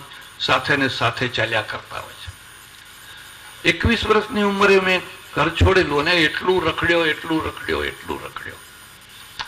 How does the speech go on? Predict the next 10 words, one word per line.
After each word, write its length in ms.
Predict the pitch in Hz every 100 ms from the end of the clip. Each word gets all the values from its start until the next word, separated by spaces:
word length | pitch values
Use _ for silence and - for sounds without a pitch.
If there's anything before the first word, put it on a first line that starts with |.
| -
અને 140 | 185
આજે 380 | - - - 220
હું 280 | 202 208 208
જ્યારે 260 | 185 196
વિચાર 380 | 156 131 165 165
કરું 400 | - 139 123 110
છું 180 | - 117 - - - - - - - - -
કે 120 | -
આટલી 560 | - - - - 202 208
રખડપટ્ટીમાં 1300 | 156 156 - 196 - 165 - 165 160 139 139 160